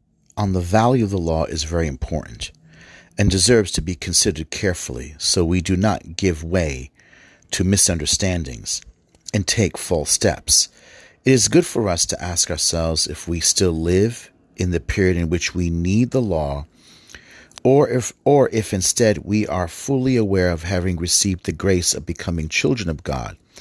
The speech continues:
so as to live in love. How do I live?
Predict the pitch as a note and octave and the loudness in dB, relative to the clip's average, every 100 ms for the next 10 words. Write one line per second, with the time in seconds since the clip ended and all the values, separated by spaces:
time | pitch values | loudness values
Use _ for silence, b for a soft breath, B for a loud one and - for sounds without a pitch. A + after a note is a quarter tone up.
0 | B B B B B - G#2 F#2+ F#2 - | B B B B B 0 4 4 2 0
1 | F2 G2 G2 F2 E2+ G#2 G2+ B1+ - - | 0 4 4 2 0 2 2 0 -12 -18
2 | _ _ _ _ - _ - F#2 G2 G2+ | _ _ _ _ -20 _ -2 0 2 4
3 | A2 C3 A#2 C#2+ - - | 4 4 2 0 -16 -20